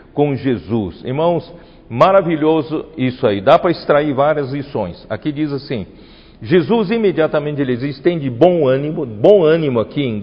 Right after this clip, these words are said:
em, em, em grego é vocês tenham muita coragem, tá? Não precisa ter medo, não. Tenham muita coragem. Porque ele disse,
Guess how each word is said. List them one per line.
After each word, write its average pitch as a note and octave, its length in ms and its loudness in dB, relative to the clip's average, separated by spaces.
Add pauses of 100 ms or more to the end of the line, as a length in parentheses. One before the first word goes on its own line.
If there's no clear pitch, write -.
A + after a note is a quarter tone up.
(140)
em, G2 260 -8 (420)
em, G#2 400 -6
em G2 200 -8
grego D3 480 0
é D3+ 540 0
vocês B2+ 420 -6 (600)
tenham F3 260 2
muita E3 580 2
coragem, A#2+ 540 2 (160)
tá? - 540 0
Não C#3+ 100 -8
precisa F#3 260 0
ter F#3 160 4
medo, F3 260 0
não. A2+ 320 0 (280)
Tenham E3 240 2
muita A3 320 4
coragem. D3+ 400 4 (420)
Porque D#3 220 2
ele F3 300 4
disse, E3+ 280 -6